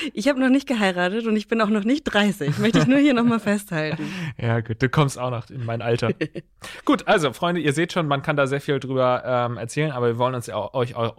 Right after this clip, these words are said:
Speaker 2: ein paar Fakten präsentieren. Ryan Gosling war mit A J McLean von den Backstreet Boys befreundet und lebte Anfang der neunziger im gleichen Wohnkomplex in Orlando, Florida. McLean war gerade dabei, die Boygroup zusammenzustellen und Gosling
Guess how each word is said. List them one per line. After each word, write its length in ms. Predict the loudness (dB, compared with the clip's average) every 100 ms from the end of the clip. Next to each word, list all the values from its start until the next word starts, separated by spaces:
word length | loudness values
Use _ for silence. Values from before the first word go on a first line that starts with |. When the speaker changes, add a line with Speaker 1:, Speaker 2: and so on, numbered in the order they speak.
| -12
Speaker 2:
ein 160 | -10 -4
paar 260 | -4 -4 -6
Fakten 400 | -10 -8 -12 -10
präsentieren. 500 | -10 -10 -10 -10 -12 -18 -18 -18 -20 -20 -2
Ryan 220 | 0 2 2
Gosling 360 | 2 2 0
war 140 | 2 0
mit 260 | -2 -2
A 40 | -2
J 540 | 0 2 4 4 2
McLean 540 | 0 -2 -4 0 0
von 220 | -2 -4 -2
den 280 | -4 -6
Backstreet 560 | -8 -10 -8 -4 -4 -2
Boys 300 | -2 -2 -4
befreundet 680 | -8 -10 -4 0 0 0 -2
und 160 | -4
lebte 400 | 0 0 0 -4
Anfang 320 | -2 -2 -2
der 120 | -2 0
neunziger 640 | 0 -2 -4 0 0 0
im 160 | -2 -4
gleichen 460 | -2 -4 -4 -4
Wohnkomplex 760 | -2 -4 -2 -4 -2 -4 -4 -6
in 220 | -8 -8
Orlando, 580 | -6 -4 -2 0 0 -2
Florida. 600 | -4 -4 -4 -6 -14 -20 -20 -20 -10
McLean 460 | -6 0 2 2 4
war 100 | 2
gerade 380 | 0 -2 -4 -2
dabei, 320 | -2 -2 -4
die 100 | -4
Boygroup 500 | -2 -2 0 -4 -4
zusammenzustellen 760 | -6 -2 -2 -2 -4 -4 -6 -6
und 260 | -10 -6
Gosling 540 | 0 0 0 -8 -6